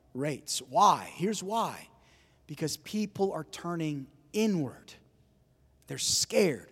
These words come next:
They're in crisis. And, and most of us would never say, "Yeah, I'm scared," but at an unconscious level. This includes believers in the church.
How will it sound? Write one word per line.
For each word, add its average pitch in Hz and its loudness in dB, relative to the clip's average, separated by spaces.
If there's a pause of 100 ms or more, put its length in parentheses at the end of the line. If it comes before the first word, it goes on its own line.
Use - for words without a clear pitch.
They're 143 -8
in 131 -10
crisis. - 0 (360)
And, 165 -8
and 185 -4
most 233 4
of 208 0
us 196 2
would 190 0
never 202 4
say, 170 2
"Yeah, 147 0
I'm 143 -6
scared," - -6 (580)
but - -6
at 147 -2
an 139 -8 (120)
unconscious 185 0
level. 143 -8 (1900)
This - -4
includes 214 0
believers 185 4
in 180 2
the 165 2
church. - -6